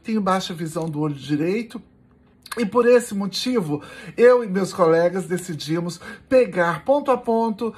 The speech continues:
ah, as várias, ah, diretrizes dos programas governamentais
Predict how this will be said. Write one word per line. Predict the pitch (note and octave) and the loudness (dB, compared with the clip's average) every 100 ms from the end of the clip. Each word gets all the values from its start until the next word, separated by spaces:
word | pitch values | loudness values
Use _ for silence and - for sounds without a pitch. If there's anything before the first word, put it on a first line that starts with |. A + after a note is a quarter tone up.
| A#3 - | -12 -4
ah, | A3 A3 A3 A3+ A#3 | 0 0 0 0 0
as | F#3+ F#3+ | 0 0
várias, | A#3 A#3+ B3 A#3+ G#3+ G3 F3+ - | 0 2 2 2 2 -2 -4 -4
ah, | G3 | -2
diretrizes | F#3 G#3 A3 G3 - A3 C4+ B3 E3 D3+ D3+ | -2 -2 -4 -4 -4 -4 -2 -2 -4 -8 -8
dos | F#3 | -10
programas | - G#3 F3+ F3+ F3 D#3+ | -6 -4 0 0 0 -2
governamentais | E3+ E3+ E3+ D3+ D#3 D#3 D3 D3+ F3+ - | -4 -2 -2 -2 -4 -2 -2 -2 -4 -8